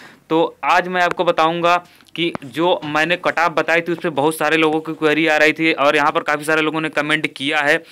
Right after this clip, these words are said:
और यहाँ पर म-, मैकेनिकल और इलेक्ट्रिकल के बारे में भी चर्चा करूँगा, उनकी कट ऑफ पर भी काफ़ी सारे लोगों ने, उसमें भी कमेंट आया। मुझे ज़्यादा कमेंट तो नहीं मिले उनके मैकेनिकल इलेक्ट्रिकल के, लेकिन जो मिले हैं उस पर मैं बताऊँगा। और आपको मैं बताऊँगा कि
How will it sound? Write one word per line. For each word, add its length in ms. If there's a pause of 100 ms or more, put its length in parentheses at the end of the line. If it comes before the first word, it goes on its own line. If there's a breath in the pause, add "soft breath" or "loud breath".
(300 loud breath)
और 300
यहाँ 180
पर 140
म-, 220
मैकेनिकल 480
और 200
इलेक्ट्रिकल 560
के 120
बारे 280
में 140
भी 160 (260)
चर्चा 280
करूँगा, 300
उनकी 220
कट 220
ऑफ 180
पर 140
भी 180 (360 loud breath)
काफ़ी 200
सारे 260
लोगों 280
ने, 120
उसमें 340
भी 100
कमेंट 360
आया। 140
मुझे 220
ज़्यादा 300
कमेंट 320
तो 60
नहीं 220
मिले 200
उनके 260
मैकेनिकल 420
इलेक्ट्रिकल 460
के, 100
लेकिन 240
जो 140
मिले 260
हैं 140 (420 loud breath)
उस 200
पर 180
मैं 140
बताऊँगा। 360
और 100
आपको 260
मैं 160
बताऊँगा 400
कि 160